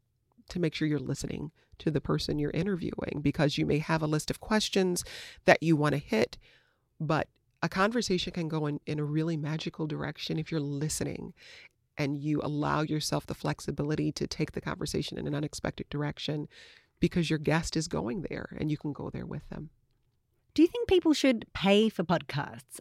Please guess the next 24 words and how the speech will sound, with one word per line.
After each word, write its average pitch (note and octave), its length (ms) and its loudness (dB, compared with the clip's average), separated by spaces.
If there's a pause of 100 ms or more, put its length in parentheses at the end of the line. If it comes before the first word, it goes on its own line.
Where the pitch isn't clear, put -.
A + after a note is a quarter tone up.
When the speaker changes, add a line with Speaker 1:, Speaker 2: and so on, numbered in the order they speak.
Speaker 1:
Mm. A#3 60 -2
Speaker 2:
outside F#3+ 560 6
of E3+ 120 2
the D3 260 4
public D#3 320 4
media D3+ 340 4
ecosystem, D3 640 -2
which C3 200 -2
is C#3+ 260 -4
obviously D3+ 540 0 (240)
where E3 220 4
Making D#3+ 320 6
Oprah D#3+ 420 4 (100)
fitted D3 340 2
in? D3+ 200 8
But E3 220 0
do A#3 100 0
you A#3+ 60 4
think C4+ 260 2
that F3+ 200 4 (200)
by E3+ 480 6
using G#3 440 2
the E3+ 120 8
advertising D3+ 1080 4